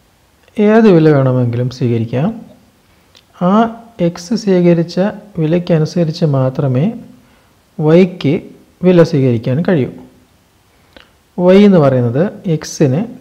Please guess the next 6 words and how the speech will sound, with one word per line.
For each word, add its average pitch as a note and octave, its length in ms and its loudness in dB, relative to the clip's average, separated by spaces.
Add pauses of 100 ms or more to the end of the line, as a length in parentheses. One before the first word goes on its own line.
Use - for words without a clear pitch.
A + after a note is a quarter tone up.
(100)
ഡിപ്പെൻഡ് D3+ 440 0
ചെയ്തിരിക്കുകയാണ്. B2 640 -4 (1120)
ഇതാണ്, E3 320 2 (460)
ഈ - 20 2 (140)
ഒരു F3+ 160 4 (140)
അസംഷനിലാണ് D3 800 -2